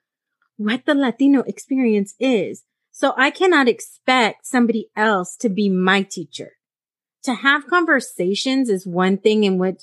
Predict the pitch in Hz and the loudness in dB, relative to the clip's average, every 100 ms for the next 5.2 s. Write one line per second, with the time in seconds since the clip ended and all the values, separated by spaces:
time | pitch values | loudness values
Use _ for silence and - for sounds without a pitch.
0 | _ 208 202 - 226 214 208 190 190 214 | _ -2 -2 0 0 0 0 -2 0 -2
1 | 208 202 196 196 - 214 214 202 185 190 | -2 -2 -4 -4 -4 -2 0 0 0 0
2 | 196 190 180 190 185 - _ _ _ 247 | -2 -2 -2 -2 -4 -8 _ _ _ 0
3 | 262 240 247 196 190 214 208 185 202 196 | 0 0 0 0 0 2 0 0 -4 -4
4 | 185 180 220 196 _ 190 185 175 170 175 | -2 -4 -2 -6 _ -2 -2 -2 -2 -2
5 | 214 | -4